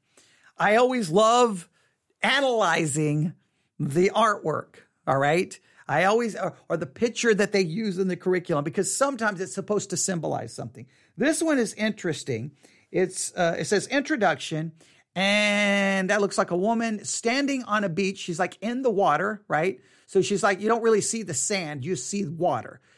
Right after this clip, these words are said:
She's, in a sense, she's standing in the water, but you can tell she's on the beach because, well, she's not very much, you know, the water is, uh, uh, you know, below her feet.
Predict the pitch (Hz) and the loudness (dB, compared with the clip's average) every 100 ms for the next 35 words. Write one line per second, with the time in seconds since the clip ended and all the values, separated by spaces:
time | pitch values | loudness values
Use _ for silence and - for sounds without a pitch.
0 | _ - 175 196 190 185 208 190 185 - | _ -4 -2 0 0 0 -2 -4 -6 -6
1 | - 208 226 226 214 202 180 160 151 156 | -2 0 0 -2 -2 0 2 2 0 -2
2 | - 170 180 170 - 151 156 147 139 143 | -8 -6 0 0 -2 -4 -4 -4 -4 -6
3 | - 127 139 127 135 135 - 123 131 131 | -8 -6 -4 -4 -6 -8 -10 -8 -6 -8
4 | 170 139 131 127 - - 139 120 123 123 | -8 -6 -6 -8 -14 -10 -10 -8 -6 -2
5 | 151 143 143 135 131 - - - - - | 0 2 0 -4 -8 -14 -14 -14 -16 -16
6 | 123 - 139 - 151 139 143 131 - 139 | -16 -12 -4 -2 0 -2 -2 -2 -4 -6
7 | - | -8